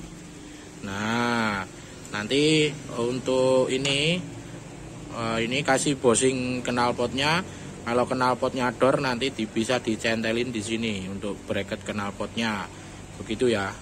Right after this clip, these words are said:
Nih seperti ini. Ukurannya sama. Jadi kalau kalian punya footstep, eh, seperti ini,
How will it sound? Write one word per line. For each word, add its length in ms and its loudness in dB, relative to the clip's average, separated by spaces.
Nih 240 -4
seperti 480 -6
ini. 140 -4
Ukurannya 480 4
sama. 400 4
Jadi 240 4
kalau 320 6
kalian 400 4
punya 320 0
footstep, 400 2
eh, 240 2
seperti 400 0
ini, 240 0